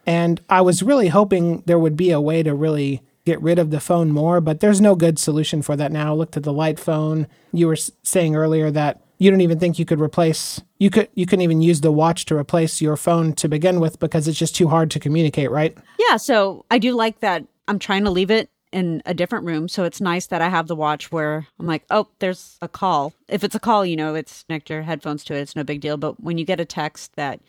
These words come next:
Speaker 2: you need to just send a quick response to, it's too hard to, uh, do that. And it's,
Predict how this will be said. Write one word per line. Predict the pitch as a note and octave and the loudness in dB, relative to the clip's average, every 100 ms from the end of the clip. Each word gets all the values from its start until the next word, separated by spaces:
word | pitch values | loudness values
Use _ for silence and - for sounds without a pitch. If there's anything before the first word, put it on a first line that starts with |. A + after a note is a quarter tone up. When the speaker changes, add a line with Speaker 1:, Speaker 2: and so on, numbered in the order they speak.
| - | -10
Speaker 2:
you | |
need | E3 D3+ | -8 -6
to | - | -8
just | D3 D3+ - _ | -8 -8 -8 _
send | F3 D#3+ | -8 -6
a | C#3+ | -6
quick | - - E3 | -8 -8 -6
response | E3 - D3+ D3+ - | -8 -8 -6 -6 -8
to, | - C#3+ C#3 - _ - | -10 -8 -8 -10 _ -6
it's | G3 - - - - | -6 -6 -16 -18 -8
too | A#3+ A3+ | -2 -2
hard | G#3 G3 F#3+ F#3 | 0 2 2 -2
to, | - - E3 E3 D#3+ D#3+ D#3 | -10 -6 -4 -4 -4 -6 -8
uh, | - D3 C3+ B2+ _ | -8 -6 -6 -10 _
do | D#3 D#3 | -6 -4
that. | E3 F#3 F3+ _ _ | -2 -2 -4 _ _
And | D#3+ D3+ C#3+ - | -6 -6 -6 -8
it's, | D#3+ - | -12 -16